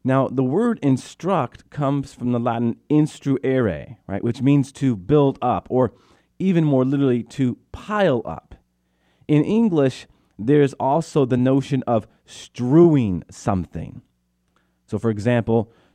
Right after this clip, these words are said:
to strew hay, or, or to say that the seed has been strewn. Thus, to instruct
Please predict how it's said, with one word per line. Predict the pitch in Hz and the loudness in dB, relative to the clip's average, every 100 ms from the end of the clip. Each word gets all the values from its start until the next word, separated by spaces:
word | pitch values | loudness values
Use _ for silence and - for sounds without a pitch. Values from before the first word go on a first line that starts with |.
| - | -4
to | 120 | -4
strew | - 127 131 | -2 0 2
hay, | 113 120 117 107 101 | 2 0 0 0 0
or, | 95 92 - _ | 0 -2 -6 _
or | - 110 | -6 -6
to | - 117 | -4 -6
say | - 139 135 131 | -2 0 2 2
that | 113 110 | 0 -2
the | 110 | -4
seed | - - 139 135 117 | -10 -4 0 0 0
has | 123 110 | -4 -6
been | - 104 95 | -2 -2 -2
strewn. | - - 135 131 131 104 76 69 _ - - | -8 -14 -6 0 2 0 -2 -8 _ -10 0
Thus, | 165 170 | 0 0
to | - 185 147 | -4 0 2
instruct | 135 127 - - 247 98 - - - | 2 -2 -8 -4 -2 -2 -8 -18 -20